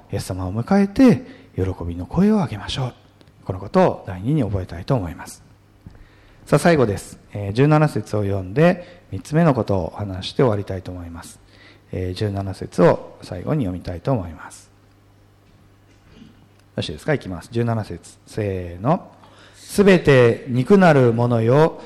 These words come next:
主の御前に黙せ。主はその聖なる住まいから立ち上がられる」と書いてあります。「すべて肉なるものよ、主の御前に黙せ」と言っています。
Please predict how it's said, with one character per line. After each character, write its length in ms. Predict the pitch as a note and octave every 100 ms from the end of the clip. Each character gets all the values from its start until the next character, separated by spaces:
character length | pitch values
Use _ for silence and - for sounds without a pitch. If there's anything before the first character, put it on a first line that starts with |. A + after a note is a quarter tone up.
| - -
主 200 | - G#3
の 240 | F3+ B2+
御 140 | B2+
前 340 | C#3 D3 C#3 C#3+
に 320 | D#3 F3 F#3
黙 240 | A2+ A2+ -
せ。 380 | - B2 G#2+ - _ _ _
主 180 | - E3
は 300 | D3 C3 A#2+
そ 200 | - C#3+
の 300 | D3 D3 C#3
聖 320 | - F3+ G3
な 160 | F3 C#3
る 180 | B2+ A#2
住 220 | - F3
ま 140 | E3+
い 60 | D3
か 220 | - B2+
ら 460 | C#3 D#3 D#3 - -
立 120 | -
ち 180 | G#2+ C#3+
上 200 | C3+ B2
が 180 | B2 A#2
ら 140 | A#2
れ 180 | A2+ G#2+
る」 180 | G2 A2 - _
と 100 | - G#2
書 60 |
い 40 | F#2+
て 80 |
あ 40 | F#2
り 100 | E2+
ま 100 | D#2+
す。 160 | - _ _ _ _ - - - - - -
「す 140 | -
べ 100 | F#3
て 140 | D3+ C#3+
肉 260 | C#3 G#3+
な 120 | G#3 D#3
る 80 |
も 120 | C3 B2+
の 120 | A#2+
よ、 340 | C3+ D#3+ D#3+
主 280 | - - A#3+
の 180 | C#4 F#3+
御 140 | C#3+
前 280 | D3 F3+ F#3+
に 280 | G3+ B3 A#3+
黙 300 | A2+ G#2+ -
せ」 240 | - G#3 E3+ - _
と 320 | - F#3 F#3+ -
言 80 | -
っ 40 |
て 80 | G#2
い 60 | F#2
ま 140 | -
す。 180 | -